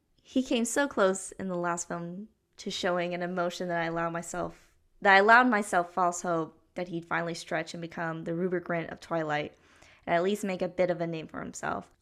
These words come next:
All Lautner does here, however, is grimace and growl, and if my memory serves me well, he actually only takes his shirt off one to two times. Richard mentions Billy Burke's performance. Billy Burke has always added an emotional depth to the films that they sorely needed, and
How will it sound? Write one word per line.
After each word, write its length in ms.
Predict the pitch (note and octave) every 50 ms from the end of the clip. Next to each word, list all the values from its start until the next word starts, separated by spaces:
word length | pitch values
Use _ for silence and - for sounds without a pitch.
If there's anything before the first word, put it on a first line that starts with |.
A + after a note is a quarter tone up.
| _ -
All 200 | - G#3 A3+ C4
Lautner 500 | B3 A#3 G3+ G#3+ G#3+ G3+ G3+ G3 F#3 -
does 380 | - F3+ F3 F3 F3 E3+ E3 -
here, 460 | - F#3 E3+ E3 D#3+ D#3+ - - -
however, 440 | - F3+ E3 D3+ D#3 - - - - -
is 180 | - F#3 E3+
grimace 380 | E3+ - F#3 F3+ F3+ F#3+ G3 -
and 100 | A3+ G#3+
growl, 540 | G3+ F3+ E3 D#3+ D#3+ D#3 D#3 D#3 E3 - - -
and 100 | - F3+
if 80 | F3 F#3
my 160 | F#3 F3+ F3+
memory 320 | F#3+ F#3+ G3 G#3+ A3 A#3+
serves 340 | A#3 - - G3 F#3 G3 -
me 100 | G3 G3
well, 440 | F#3 E3+ E3 E3 D#3+ E3 E3 E3 F#3+ - _ -
he 120 | G3+ F#3
actually 280 | F#3 F3+ F3+ - G#3+ G3+
only 180 | F#3+ F#3 F3+
takes 260 | F3+ - F#3+ F3 -
his 120 | - F#3+ F#3
shirt 200 | - F3+ E3+ E3
off 240 | E3 E3 E3+ E3+ -
one 140 | E3+ E3
to 80 | E3 F3+
two 160 | - - E3+
times. 440 | E3+ G3 F3+ - - F#3 - - - _ _ -
Richard 280 | - C#4 C4 - D4+
mentions 340 | C4 A#3 G#3 A#3 - G#3+ A3+
Billy 220 | G3+ F#3+ F#3 F#3+ F3+
Burke's 220 | F3+ E3+ - -
performance. 800 | - - - F3 E3 E3 E3 D#3+ D#3+ D#3+ - - - - - - _ -
Billy 200 | - G#3 A3 A3+
Burke 300 | A3 A3 G3+ F#3+ F#3 F#3 -
has 180 | - F#3+ F3+
always 260 | - E3+ F3+ F3+ F3+ F3
added 220 | F3 F3+ F3 E3+
an 100 | E3+ E3+
emotional 480 | E3+ E3+ F3 F3 F3 - - F#3 F3 -
depth 380 | - - F3 E3+ E3+ - -
to 100 | - F#3+
the 80 | F3 E3
films 380 | E3 F3+ F3 F3 E3+ E3+ E3
that 180 | - - - -
they 100 | - F#3+
sorely 440 | - - - F3+ F3 F3 E3+ E3+ E3+
needed, 500 | E3+ E3 E3 E3 E3+ E3 E3 E3 E3+ - -
and 320 | - - F3+ F3+ F#3+ -